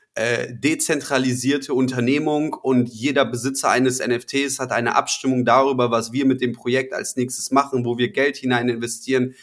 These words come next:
welche Leute wir unterstützen oder eben nicht unterstützen. Und so kam das eben bei, für uns aus einer digitalen Sicht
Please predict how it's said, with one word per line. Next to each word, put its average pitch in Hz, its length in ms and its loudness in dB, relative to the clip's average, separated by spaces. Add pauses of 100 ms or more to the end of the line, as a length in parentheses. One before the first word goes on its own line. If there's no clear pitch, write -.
(240)
welche 139 380 0
Leute 139 400 2
wir 135 120 0
unterstützen 127 580 -4
oder 123 220 0
eben 120 280 0
nicht 180 220 2
unterstützen. 131 760 -2 (680)
Und 127 300 2 (120)
so 143 360 0
kam 170 340 4
das 151 140 4
eben 135 320 0
bei, 127 220 2
für - 180 0
uns 156 240 2
aus - 180 0
einer 123 120 4
digitalen 131 580 -2
Sicht 135 480 -6